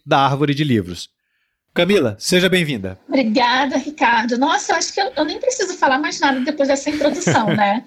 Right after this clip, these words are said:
Speaker 1: <laughs>
Speaker 2: Eu concordo tanto com tudo que você, o que você falou que fica difícil agora da gente continuar.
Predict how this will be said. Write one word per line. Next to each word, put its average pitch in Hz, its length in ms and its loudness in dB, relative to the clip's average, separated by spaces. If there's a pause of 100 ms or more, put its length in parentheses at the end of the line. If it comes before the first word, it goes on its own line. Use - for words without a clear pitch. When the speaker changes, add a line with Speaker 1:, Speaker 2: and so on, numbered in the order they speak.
(140)
Speaker 1:
<laughs> - 180 -18
Speaker 2:
Eu - 80 0
concordo - 560 2
tanto 311 480 0
com 285 180 0
tudo 294 200 0
que 262 100 -12
você, 302 140 -2 (380)
o 233 360 0
que - 200 -4
você 262 240 0
falou 240 560 2
que 339 500 -4 (100)
fica 269 220 -2
difícil 262 500 0
agora 226 240 2
da 226 120 0
gente 240 200 0
continuar. 233 640 0